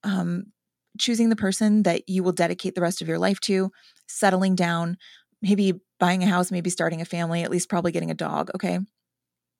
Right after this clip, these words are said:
Because your life has not been lived on Jewish mode, it probably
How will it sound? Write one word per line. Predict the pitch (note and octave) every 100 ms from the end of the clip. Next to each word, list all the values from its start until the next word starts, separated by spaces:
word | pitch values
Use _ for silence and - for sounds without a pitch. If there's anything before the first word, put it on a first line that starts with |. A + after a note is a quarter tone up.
| G#3
Because | B3 - C4 C#4+ A#3+
your | A3 A#3
life | F#3+ F#3 -
has | G3
not | F#3 F3 F#3+
been | F3+ E3+
lived | E3+ F#3+
on | F3 E3+
Jewish | E3 F3+ A3
mode, | A#3+ B3+ C#4+ - - _ _ -
it | A#3+ -
probably | - B3+ C4 D4+